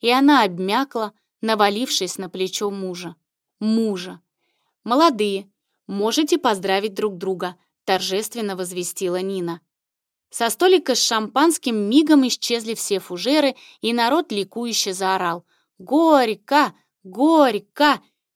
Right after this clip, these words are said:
Петров старался вовсю, оправдывая их ожидания, и даже перестарался. Их поцелуй с Машей все длился и длился. Гости уже бросили счет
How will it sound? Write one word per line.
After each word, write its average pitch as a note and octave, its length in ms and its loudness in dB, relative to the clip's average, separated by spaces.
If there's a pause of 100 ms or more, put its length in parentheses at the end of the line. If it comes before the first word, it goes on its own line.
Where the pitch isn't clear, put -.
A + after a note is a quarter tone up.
(160)
Петров E4+ 340 2
старался D4 520 2
вовсю, G#3+ 440 2
оправдывая A3 720 0
их G#3 300 -6
ожидания, F3 640 -4 (260)
и B3 100 -2
даже C4+ 280 2
перестарался. G#3+ 840 -2 (320)
Их A#3+ 220 -4
поцелуй B3 380 -2
с - 100 -6
Машей B3+ 460 -2 (240)
все G#3 220 -2
длился D4 460 2
и B3 120 0
длился. G3+ 600 -4 (360)
Гости A#3+ 400 0
уже G#3 260 0
бросили G#3 520 0
счет C4+ 360 -2